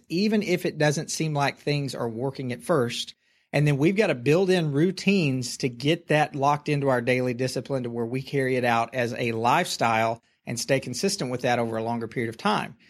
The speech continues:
And then all of a sudden you realize, "I've got momentum going for me. I'm actually putting out a little bit less effort than I was in the beginning of this thing, and I am rocking it. That's awesome. I'm going out and crushing every day, and it doesn't feel like a chore like it used to." But that's only gonna happen if we stick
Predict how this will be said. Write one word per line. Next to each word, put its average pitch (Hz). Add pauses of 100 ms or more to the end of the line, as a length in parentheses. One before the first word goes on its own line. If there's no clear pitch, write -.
(280)
And 135
then 139
all 160
of 175
a 170
sudden 147
you 143
realize, 120 (240)
"I've 135
got 127
momentum 143
going 151
for 117
me. 117 (200)
I'm 127
actually 151
putting 147
out 135
a 113
little 131
bit 139
less 139
effort 135
than 131
I 123
was 123
in 120
the 113
beginning 147
of 120
this 113
thing, 120 (360)
and 123
I 139
am 135
rocking 120
it. - (160)
That's 156
awesome. 165
I'm 120
going 160
out 180
and 120
crushing 170
every 139
day, 156
and 131
it 117
doesn't 143
feel 147
like 135
a 135
chore 139
like 117
it 110
used 147
to." 107
But 107
that's -
only 165
gonna 170
happen 165
if 117
we 123
stick -